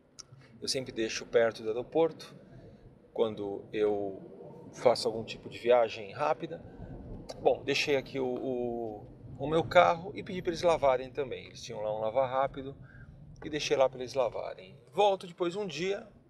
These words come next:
quando eu vejo, o carro está limpinho, está bem lavadinho. Só que, sabe aquele,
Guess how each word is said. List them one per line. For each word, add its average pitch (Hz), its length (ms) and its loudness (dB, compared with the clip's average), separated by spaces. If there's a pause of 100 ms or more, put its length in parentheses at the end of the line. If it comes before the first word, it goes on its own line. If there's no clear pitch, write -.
(880)
quando 123 140 0
eu 143 40 2
vejo, 139 380 4
o - 60 -16
carro 101 240 0
está 101 600 2
limpinho, 127 680 -6
está - 260 -8
bem 104 160 -4
lavadinho. 131 680 4 (560)
Só - 260 2
que, - 480 -6 (540)
sabe - 300 0
aquele, 107 540 0